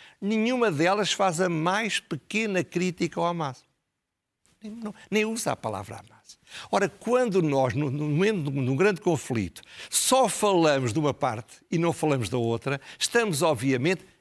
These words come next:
é o nosso direito, atenção, a tomar uma posição. Porque o que não se pode é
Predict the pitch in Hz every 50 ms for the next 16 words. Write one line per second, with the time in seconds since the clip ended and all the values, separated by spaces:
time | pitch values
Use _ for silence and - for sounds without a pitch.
0 | _ _ - 170 175 165 135 120 135 175 190 196 - - 185 131 113 139 160 156
1 | - - 104 - 113 101 - - 147 151 143 - - - - _ _ - 190 -
2 | - 160 143 143 143 139 127 131 131 120 - 135 147 135 - - 107 104 - _
3 | - 117 139 117 147 185 185 151 - - - - 208 240 233 196 156 147 120 95